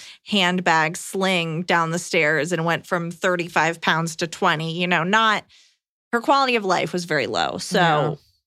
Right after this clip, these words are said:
Speaker 1: so we did that today, literally on my lunch break at work. I drove over to my <laughs> parents' house and met the, met them and the dog and the,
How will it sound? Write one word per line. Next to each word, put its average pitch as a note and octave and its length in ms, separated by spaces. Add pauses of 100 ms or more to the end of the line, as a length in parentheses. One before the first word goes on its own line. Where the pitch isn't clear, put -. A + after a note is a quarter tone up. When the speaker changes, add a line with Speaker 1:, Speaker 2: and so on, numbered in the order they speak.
(300)
Speaker 1:
so - 200
we G#3+ 100
did G#3 160
that G#3+ 160
today, G#3+ 160
literally G#3 380
on D#3 160
my F#3+ 100
lunch F3+ 340
break E3 220
at - 80
work. E3+ 320
I E3 80
drove E3 260
over E3 200
to - 100
my - 80
<laughs> - 80
parents' G3 360
house - 680
and G3+ 180
met F#3 240
the, G3 380 (400)
met A3 280
them G3 260
and F#3+ 160
the F3 80
dog F3 400
and E3 160
the, E3 320